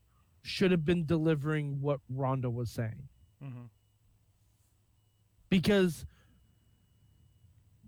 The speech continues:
Speaker 1: like, the arguments that the Bellas have longevity and all that stuff only works when they're talking to Ronda Rousey.
Speaker 2: Right.
Speaker 1: It only works when they're talking to Ronda.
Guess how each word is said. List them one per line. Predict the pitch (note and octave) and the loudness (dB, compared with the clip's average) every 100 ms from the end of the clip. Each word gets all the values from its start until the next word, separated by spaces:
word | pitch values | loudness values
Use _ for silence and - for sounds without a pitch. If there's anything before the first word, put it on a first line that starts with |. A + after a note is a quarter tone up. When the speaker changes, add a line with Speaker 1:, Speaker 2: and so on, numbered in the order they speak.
| _ _ _ _ - | _ _ _ _ 2
Speaker 1:
like, | F#3+ E3 - _ _ D3 | 2 2 -6 _ _ 0
the | F#3 G#3+ | 0 2
arguments | G3+ A3+ D4 D4+ C#4+ A#3+ - | 2 4 2 2 2 0 -2
that | G#3+ E3+ | -2 0
the | F3 | 0
Bellas | C#3+ E3+ F3 G3 G#3+ G#3 F#3+ - - _ _ _ - | 2 2 4 4 4 2 0 -14 -20 _ _ _ 0
have | F3+ F3 D#3+ | 4 4 2
longevity | D#3 E3 D#3+ B2+ D3+ D#3 F#3 G#3 | 0 -2 -2 0 0 2 0 0
and | G3+ G3 | 0 0
all | G3 | 2
that | G#3+ G#3+ | 2 0
stuff | - A#3 B3 - _ _ _ _ _ _ _ _ | 0 -2 -2 -8 _ _ _ _ _ _ _ _
only | A3 A3+ A#3 A3 A3+ A3 G3 | 2 4 2 -2 0 2 2
works | E3+ A#3+ A3+ - - | 2 4 4 0 -6
when | G3+ G3+ | -4 -2
they're | G3+ | -2
talking | G3 G3 G3 F3 F#3+ | -2 0 -2 -2 -6
to | F#3+ | -4
Ronda | E3+ F3 F3+ F3 | -2 -2 0 -2
Rousey. | D#3+ F#3 F#3 C#3+ A#2+ B2 _ - | 2 2 2 0 -6 -8 _ -8
Speaker 2:
Right. | C3+ A2+ - _ - - _ _ - | -6 -6 -12 _ -20 -20 _ _ -2
Speaker 1:
It | A#3+ - | -2 2
only | C4+ C4+ B3+ B3 | 0 2 2 4
works | C4+ G#3+ | 2 0
when | B3+ | -2
they're | A#3+ A#3 | -2 0
talking | A#3+ A3 A3 | 0 0 -2
to | A3+ | 0
Ronda. | G#3 C4 G#3+ D3 | 4 4 2 0